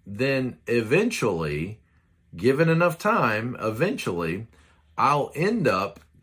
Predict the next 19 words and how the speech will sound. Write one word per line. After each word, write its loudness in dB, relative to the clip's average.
having 0
to 0
go 4
to 2
the -2
one. -8
I'll 0
end 0
up 0
there 0
now 0
frustrated, 0
like -4
a 0
one, -2
frustrated, 0
angry, -2
irritated, 0
upset, 0